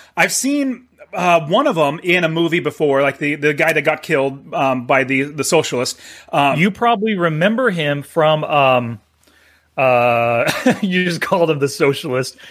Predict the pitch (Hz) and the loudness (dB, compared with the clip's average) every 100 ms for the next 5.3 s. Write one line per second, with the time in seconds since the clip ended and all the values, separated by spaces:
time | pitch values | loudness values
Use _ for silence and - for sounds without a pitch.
0 | - 156 190 160 143 143 131 185 - 151 | -10 -2 0 0 0 -2 -2 -4 -6 -4
1 | 196 196 320 359 359 349 330 339 349 320 | -2 -6 -6 0 0 2 2 2 0 -2
2 | 151 156 214 233 247 165 311 262 175 190 | -4 -2 -2 -2 -6 -4 -2 0 2 2
3 | 160 165 170 180 220 208 208 226 208 180 | 2 2 0 0 -2 0 0 0 -2 0
4 | 185 196 190 185 151 156 156 139 - 131 | -2 -2 -6 -6 -4 -4 -4 -6 -6 -6
5 | 95 90 | -6 -14